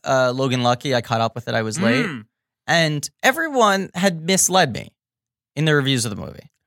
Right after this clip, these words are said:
Speaker 2: Uh-huh.
Speaker 1: 'Cause everyone's like, "This movie is the best Game of Thrones joke of all time. It is the best Game of Thrones joke of all time," which is totally untrue.
Speaker 2: Yeah.
Speaker 1: It has the best Game of Thrones routine of all time.
Speaker 2: It's a great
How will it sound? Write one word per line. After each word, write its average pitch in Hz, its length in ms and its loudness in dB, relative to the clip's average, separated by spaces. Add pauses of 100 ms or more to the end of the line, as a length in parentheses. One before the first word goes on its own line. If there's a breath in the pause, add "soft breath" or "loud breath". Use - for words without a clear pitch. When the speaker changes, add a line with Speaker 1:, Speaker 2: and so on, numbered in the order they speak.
Speaker 2:
Uh-huh. 107 180 -6
Speaker 1:
'Cause 180 140 -2
everyone's 262 220 -2
like, 214 140 -2
"This 214 180 -4
movie 220 180 2
is 160 160 0
the 170 80 -4
best 143 400 0
Game 143 160 -2
of 151 80 -6
Thrones 123 260 -4
joke 120 240 -4
of 127 80 -6
all 117 140 0
time. 110 320 -10
It 123 60 -6
is 123 100 -6
the 151 80 -6
best 139 240 0
Game 151 100 -6
of 147 80 -4
Thrones 127 260 -4
joke 120 180 -4
of 110 60 -10
all 113 120 -4
time," - 240 -12 (240)
which - 180 -8
is 190 140 -4
totally 214 520 -2
untrue. 143 360 -2 (260)
Speaker 2:
Yeah. 120 160 -4 (360)
Speaker 1:
It 175 100 2
has 233 220 2
the 220 100 -2
best 214 260 2
Game 202 180 0
of 233 60 -2
Thrones 185 320 0
routine 147 880 0
of 120 160 -2
all 117 180 -2
time. 180 100 2
Speaker 2:
It's 180 100 4
a 185 60 4
great 151 640 2